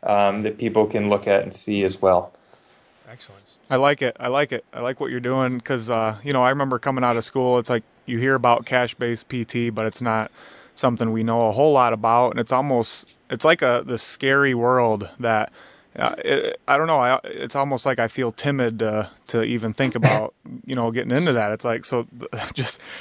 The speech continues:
Speaker 3: you know, I don't know if I'm alone there, but it, it's just, I think just the unknown for me.
Speaker 1: Right.
Speaker 3: So just, you know, having that content out there really, um,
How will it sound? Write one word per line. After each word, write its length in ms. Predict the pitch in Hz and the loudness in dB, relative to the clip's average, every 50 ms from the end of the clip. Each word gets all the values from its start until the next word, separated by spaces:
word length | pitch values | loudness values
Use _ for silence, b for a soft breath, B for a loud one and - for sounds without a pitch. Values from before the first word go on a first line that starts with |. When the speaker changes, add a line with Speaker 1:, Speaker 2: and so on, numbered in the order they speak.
| B B | B B
Speaker 3:
you 120 | B - 131 | B 0 4
know, 180 | 131 131 127 - - | 4 4 4 2 2
I 80 | 135 | 0
don't 120 | 143 156 147 | 0 2 2
know 140 | 139 135 | 2 0
if 100 | 135 - | 2 2
I'm 200 | - 135 139 139 | 2 0 2 2
alone 340 | 131 127 127 135 147 160 156 | 0 0 0 2 2 0 0
there, 240 | 147 139 127 123 123 | 0 0 0 0 -2
but 180 | 120 131 127 123 | 0 -2 -2 -2
it, 260 | 120 113 - _ - _ - - | -2 -6 -8 _ -18 _ -12 -6
it's 220 | - 135 135 113 | -4 -4 -2 0
just, 240 | 123 151 131 - - - | 0 0 -2 -2 0 0
I 120 | - 139 | 2 2
think 220 | 147 156 147 131 | 2 2 0 -2
just 240 | 120 131 135 - - | -2 -4 -4 -4 -2
the 100 | 127 123 | -2 0
unknown 600 | 123 131 127 123 123 127 135 127 120 110 107 101 - _ _ | 2 2 2 2 2 2 2 2 2 0 -2 -4 -8 _ _
for 160 | - - 117 | -4 -2 0
me. 200 | 113 127 135 127 | 2 2 4 4
Speaker 1:
Right. 120 | 113 117 | 6 6
Speaker 3:
So 200 | 117 113 117 117 - | 4 4 0 -2 -8
just, 240 | - 131 135 113 - b b b b b b b | -8 -10 -10 -10 -12 b b b b b b b
you 80 | 131 | -4
know, 80 | 123 113 | -2 0
having 240 | 120 135 135 131 127 | 2 2 0 0 -2
that 140 | 113 - | -6 -6
content 400 | 120 - 127 127 127 120 - 113 | -4 -2 -2 -2 -2 -2 -4 -4
out 180 | 110 113 120 - | -2 -2 -2 -2
there 180 | - 113 110 110 | -2 -2 -2 -2
really, 360 | 113 117 117 117 113 110 98 B B B B B B B B | 0 0 0 0 0 -2 -4 B B B B B B B B
um, 200 | - - 117 - | -6 -6 -6 -6